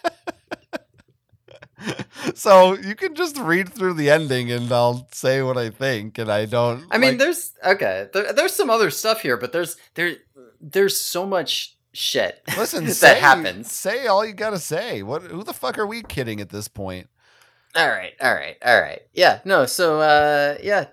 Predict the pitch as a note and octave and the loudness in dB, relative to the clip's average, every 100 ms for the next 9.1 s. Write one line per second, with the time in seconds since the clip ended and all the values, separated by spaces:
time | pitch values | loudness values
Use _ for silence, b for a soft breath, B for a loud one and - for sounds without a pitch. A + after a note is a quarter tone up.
0 | _ D3+ D#3 E3 F3 D#3+ E3 D3+ D#3+ C3 | _ 0 0 2 -2 -2 -2 -4 -6 0
1 | C3+ C#3 C#3+ - A#2+ B2+ - - - - | 2 2 0 -4 -2 -2 -4 -12 -14 -4
2 | A#2+ A2+ A2 A2 A2 A2+ _ _ _ _ | 2 4 4 2 -2 -6 _ _ _ _
3 | _ C3+ C3 C3 B2+ - A#2 A#2 A#2 A2+ | _ -14 0 2 4 6 8 8 4 -2
4 | A2 B2 A#2+ A#2 G#2+ A2 A2+ G#2+ A2 G#2+ | -4 2 6 6 4 -6 -6 -4 -2 -2
5 | - G2+ G2+ G2+ G2+ G2 - G#2+ G2 B2+ | 0 0 0 -6 -8 -18 -16 -14 6 8
6 | C#3 B2 B2+ A#2 A#2 A#2+ - G#2+ A#2+ G#2+ | 8 4 0 -4 -6 -8 -6 -6 -6 -10
7 | G2+ G#2 G2 - A2 - G#2+ G2 F#2 G#2+ | -10 -4 -4 -2 -6 -8 -12 -14 -16 -14
8 | G2 F#2+ G#2 - A2 A2+ F#2+ - G#2 G#2 | -12 -14 -16 -14 -10 -8 -8 -8 -8 -10
9 | F#2 | -12